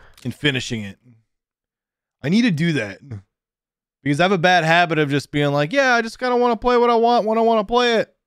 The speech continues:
And that sounds great, but man, it's easy to just,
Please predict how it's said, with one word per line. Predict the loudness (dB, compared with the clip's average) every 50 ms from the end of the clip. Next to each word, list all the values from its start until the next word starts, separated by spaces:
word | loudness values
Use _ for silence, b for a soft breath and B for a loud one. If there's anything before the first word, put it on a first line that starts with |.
| _ _
And | -6 -4 -2 0 0
that | 0 -2 -2
sounds | -2 -2 0 2 2 2 2 0 -2
great, | -2 0 2 2 2 2 0 -2 -6
but | -4 -2 -2 -2 -2 -4 -8 _ _ _ _ _ _ _ _ _ _ _ _ _ _ _ _ _ _ _ _ _ _ _ _ _ _ _ _ _ _ _ _ _ _ _ _ _ _ _ _ _ _ _ _ _ _ _ _ _
man, | 0 2 2 2
it's | 2 0 -2 -2 -4
easy | -4 0 0 0 2 2 0 0
to | 0 2 2
just, | 4 4 2 2 -2 -8